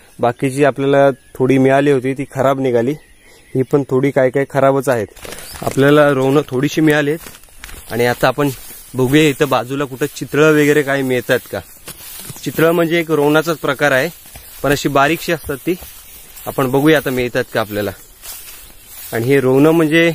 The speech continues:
proper मशरूमच असतं. तर इथं बघूया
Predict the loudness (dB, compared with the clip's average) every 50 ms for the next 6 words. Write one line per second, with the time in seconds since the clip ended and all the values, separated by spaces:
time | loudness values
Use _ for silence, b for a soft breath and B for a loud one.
0 | -4 -10 -20 -20 -20 -10 -2 0 0 0 2 2 0 0 2 0 -2 -2 0 0
1 | 2 4 2 2 0 -2 -6 -6 -4 -4 -4 -6 -6 -20 -20 -20 -20 -20 -20 -20
2 | -20 -20 -20 -18 -20 -20 -20 -20 -20 -20 -20 -20 -18 -16 -16 -16 -18 -18 -20 -20
3 | -20 -18 -18 -16 -16 -16 -18 -18 -18 -18 -16 -14 -14 -14 -14 -14 -14 -14 -14 -16
4 | -16 -18 -18 -18 -18 -18 -18 -18 -18 -18 -16 -16 -12 -8 -4 -4 -4 -2 0 0
5 | 2 2 2 4 2 2